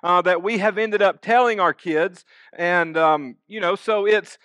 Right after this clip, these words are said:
and then what, what happens? You, you go and you say, "I'm never going to do this the way they did it." And then what doing, right? You end up doing those very things.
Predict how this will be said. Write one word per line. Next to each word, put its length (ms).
and 340
then 140
what, 240
what 160
happens? 400
You, 140
you 180
go 240
and 100
you 80
say, 200
"I'm 260
never 300
going 240
to 100
do 60
this 300
the 140
way 200
they 220
did 220
it." 120
And 160
then 120
what 120
doing, 320
right? 360
You 180
end 180
up 200
doing 380
those 440
very 540
things. 240